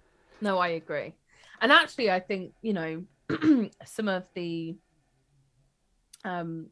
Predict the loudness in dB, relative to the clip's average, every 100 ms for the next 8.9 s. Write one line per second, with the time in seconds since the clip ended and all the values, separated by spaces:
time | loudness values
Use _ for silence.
0 | _ _ _ _ _ _ _ _ _ _
1 | _ _ _ -14 -6 -2 -2 -2 -2 -4
2 | -4 -8 -6 -6 -6 -8 -10 -8 -6 -6
3 | -8 _ _ _ _ _ -12 -8 -6 -4
4 | -4 -8 -10 -20 _ _ _ _ _ _
5 | _ -20 -6 -4 -4 -2 0 2 2 -2
6 | -4 -6 -6 -6 -6 -4 -4 -6 -12 -8
7 | -8 -6 -8 -8 -10 _ _ _ _ _
8 | -10 -10 _ -8 -8 -4 -2 -2 -4